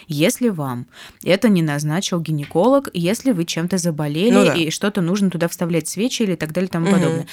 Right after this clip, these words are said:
Speaker 1: Здесь я тоже хочу, э, сказать, э, о таком немаловажном, мне кажется, в наше время моменте про второе мнение врача.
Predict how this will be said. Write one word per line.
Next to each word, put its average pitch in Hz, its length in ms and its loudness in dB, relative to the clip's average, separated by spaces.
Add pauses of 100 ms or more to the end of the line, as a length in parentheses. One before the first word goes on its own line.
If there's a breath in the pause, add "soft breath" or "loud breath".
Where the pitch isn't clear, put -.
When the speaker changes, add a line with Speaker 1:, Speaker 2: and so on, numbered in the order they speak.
(240 loud breath)
Speaker 1:
Здесь 190 280 0
я 247 80 2
тоже 220 220 -2
хочу, 180 500 -2
э, 160 160 -2
сказать, 185 500 -2
э, 165 320 -2
о 214 360 0 (300 loud breath)
таком 170 600 0
немаловажном, 180 720 2
мне 151 120 -4
кажется, 156 300 -6
в 156 40 -6
наше 156 300 -4
время 143 500 -4
моменте 240 580 -2
про 202 420 0 (180)
второе 233 440 2
мнение 190 380 2
врача. 156 420 -8